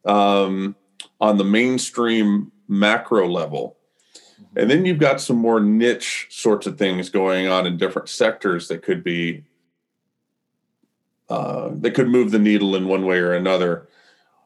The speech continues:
All of that to say, do you agree with my assessment of all of that? And where do you see the flash briefing medium going as we start to emerge out of covid, whenever that is?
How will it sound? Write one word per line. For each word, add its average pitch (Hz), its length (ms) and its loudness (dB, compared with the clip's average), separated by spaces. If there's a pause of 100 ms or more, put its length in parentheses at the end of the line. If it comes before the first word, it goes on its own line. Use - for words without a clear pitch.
(460)
All 220 240 4
of 170 100 2
that 151 180 4
to - 80 -4
say, 120 300 4
do 104 140 0
you 165 300 4
agree 113 420 2
with 117 320 2
my 110 240 4
assessment 117 760 2 (300)
of 107 420 4
all 123 340 4
of 107 140 0
that? 131 360 2
And 104 240 2
where 170 220 4
do 180 60 0
you 143 140 2
see 127 240 0
the 98 120 2
flash 107 480 2
briefing 98 640 0
medium 104 580 2
going 90 680 -2 (280)
as 107 180 2
we 104 140 4
start 104 300 2
to 98 160 2
emerge 95 380 2
out 90 140 0
of 76 100 -8
covid, 87 480 0
whenever 92 340 0
that 85 180 -4
is? 78 360 -8